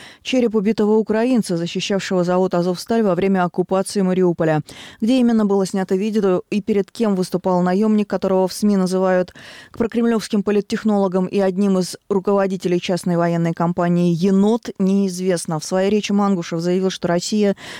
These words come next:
воюет, цитата, «с идеей Украины как антироссийского государства» и, цитата, «все носители этой идеи должны быть уничтожены». Конец цитаты. В обращении к оон уполномоченный Верховной Рады по правам человека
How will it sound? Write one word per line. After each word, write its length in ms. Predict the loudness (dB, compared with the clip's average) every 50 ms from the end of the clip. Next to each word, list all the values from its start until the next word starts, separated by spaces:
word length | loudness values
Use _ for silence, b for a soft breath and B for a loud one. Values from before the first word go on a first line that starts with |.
| B B
воюет, 440 | -4 -4 -2 -2 -2 -4 -4 -6 -8 -12
цитата, 540 | -10 -8 -4 -2 -2 -2 -2 -2 -2 -4 -4
«с 160 | -4 -4 -4
идеей 360 | -2 0 2 2 4 4 4
Украины 500 | 2 2 0 0 2 2 2 2 0 0
как 180 | 0 -2 -2 -2
антироссийского 760 | -2 -2 0 0 0 0 0 0 -2 -4 -4 -2 -2 -2 0
государства» 600 | 0 -2 -2 -2 0 0 0 -2 -2 -2 -2 -2
и, 240 | -2 0 -2 -2 -2 -4 -4
цитата, 380 | -4 -4 -2 -2 0 -2 -2 -2 -4 -4
«все 220 | -4 -4 -2 0 0
носители 520 | 0 -2 -2 -4 -4 0 0 2 2 0 B B B B B B B
этой 300 | -4 -2 -2 -2 -2 -2
идеи 300 | -2 -4 -2 0 0 0
должны 420 | 0 0 0 0 0 0 0 0
быть 220 | 2 0 0 -2 -2 -2
уничтожены». 880 | 0 2 2 2 0 -2 -4 -2 0 0 0 2 0 0 -2 -2 -4 -6 _ -6
Конец 340 | -4 -2 0 0 -2 -2
цитаты. 420 | -4 -8 -6 -6 -6 -6 -6 -10 -12 _ _ -6
В 100 | -2 -2
обращении 560 | 0 0 0 -2 -2 -4 -2 0 0 2 2 2
к 100 | 0 0
оон 200 | 0 0 2 2
уполномоченный 680 | 0 0 -2 -2 0 0 0 -2 -2 -2 -2 -2 -2
Верховной 460 | 0 0 -2 -2 -2 -2 0 0 0
Рады 220 | 0 0 0 0 -2
по 100 | -2 -2
правам 320 | -2 0 0 0 0 0
человека 580 | -2 -2 -2 -2 0 0 0 0 0 -2 -4